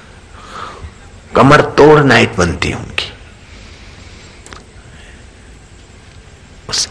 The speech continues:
आनंदमय माँ के मैंने सुना है, जो कहलाने वाले पति थे,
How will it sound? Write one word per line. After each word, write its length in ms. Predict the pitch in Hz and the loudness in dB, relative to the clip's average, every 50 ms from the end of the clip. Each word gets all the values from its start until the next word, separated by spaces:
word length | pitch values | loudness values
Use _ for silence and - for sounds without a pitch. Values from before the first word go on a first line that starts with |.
| - | -2
आनंदमय 600 | - 98 104 104 107 101 95 92 90 90 87 85 | -2 0 0 0 0 0 0 0 0 0 0 -2
माँ 320 | 90 90 95 95 95 - - - | -2 -2 -2 -2 -2 -4 -4 -6
के 120 | 107 104 - - - - - - - - - - - - - | -6 -8 -8 -10 -16 -18 -18 -20 -20 -20 -20 -20 -18 -8 -4
मैंने 280 | 90 95 85 90 90 92 | -2 0 0 0 0 -2
सुना 340 | - - - 113 113 107 98 | -2 -2 -2 0 0 0 -2
है, 280 | 107 - - - - - - - - - - - - - - - - - - 101 | -4 -8 -10 -12 -12 -14 -18 -20 -20 -20 -20 -20 -20 -20 -20 -20 -18 -12 -6 -2
जो 140 | 98 104 | 0 0
कहलाने 560 | 101 104 - 117 120 113 120 120 113 98 92 87 | 0 0 0 0 0 0 0 0 -2 -2 -2 -2
वाले 320 | 78 80 85 85 82 80 | 0 0 -2 -2 -2 -6
पति 400 | 80 - - - - - 107 95 | -6 -6 -6 -6 -4 -4 -4 -4
थे, 340 | - - - - - - | -4 -4 -8 -8 -8 -10